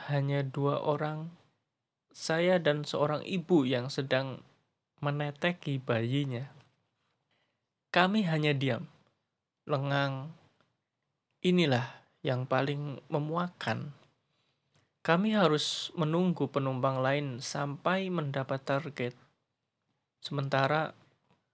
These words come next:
kami terbengung-bengong mirip kambing yang hendak dijual. Sialnya, supir angkot masih tertidur pulas. Dengan suara dengkur yang mirip sapi disembelih,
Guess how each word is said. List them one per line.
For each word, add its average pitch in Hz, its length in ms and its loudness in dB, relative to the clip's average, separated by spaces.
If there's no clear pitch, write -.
kami 180 280 2
terbengung-bengong 139 960 0
mirip 127 280 -2
kambing 165 640 -2
yang 135 280 0
hendak 139 360 -2
dijual. 139 640 -2
Sialnya, 185 800 2
supir 208 480 -2
angkot 156 320 0
masih 147 320 -4
tertidur 147 480 -2
pulas. - 720 -4
Dengan 120 320 0
suara 127 400 -4
dengkur 127 480 -4
yang 131 240 -2
mirip 131 320 -4
sapi 139 480 -4
disembelih, 143 640 -4